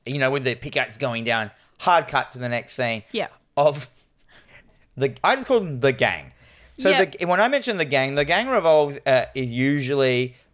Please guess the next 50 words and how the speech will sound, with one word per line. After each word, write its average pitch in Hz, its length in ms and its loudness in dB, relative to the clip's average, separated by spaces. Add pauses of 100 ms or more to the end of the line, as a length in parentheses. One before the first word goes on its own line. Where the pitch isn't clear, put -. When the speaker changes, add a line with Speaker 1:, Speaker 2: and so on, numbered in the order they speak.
(100)
Speaker 1:
Moustache 131 480 0
Man, 226 340 0
Speaker 2:
Mm-hmm. 220 200 -6 (100)
Speaker 1:
who 147 80 0
we 156 80 0
haven't 240 180 2
explained 175 380 -2
yet, 131 100 -2
which 123 140 -8
we 131 60 -4
should 143 200 -2
have, 87 180 -6
actually. - 380 -4
Speaker 2:
Yeah. 135 120 -6 (260)
Speaker 1:
So 165 100 -2
Moustache 175 460 2
Man 196 160 2
is 160 80 -10
my 160 100 4
favourite 131 320 0
character. 113 280 -2
He 139 140 -4
is 139 120 -2
a, 156 100 0
he 143 240 0
is 139 300 0
a 131 180 0
husky 139 380 -4
man. 101 320 -6 (180)
Speaker 2:
Mm-hmm. 208 220 -8 (420)
Speaker 1:
He's 131 160 -8
quite 160 380 2
big. 135 320 -2 (360)
Um, 131 360 0
he 156 120 -6
wears 151 200 2
a, 113 100 -6 (240)
a 127 140 -2
trucker 175 480 0
hat. 160 340 0 (100)
He 147 180 -2
has 120 240 0
round 175 420 0
rim 156 180 -2
glasses, 131 580 2
if 120 120 -10
you - 80 -20
can 127 80 -4
imagine 123 320 -2
this. 113 140 -6